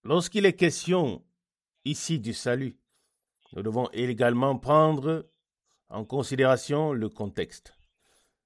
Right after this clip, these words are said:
Jonas a été jeté par-dessus bord et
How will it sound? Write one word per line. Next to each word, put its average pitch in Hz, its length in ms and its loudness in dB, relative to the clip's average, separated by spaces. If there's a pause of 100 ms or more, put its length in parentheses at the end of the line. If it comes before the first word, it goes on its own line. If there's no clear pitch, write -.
(540)
Jonas 156 580 6
a 160 140 8
été 156 400 4
jeté 160 680 2 (760)
par-dessus 143 460 2
bord 160 440 4 (1900)
et 120 380 -2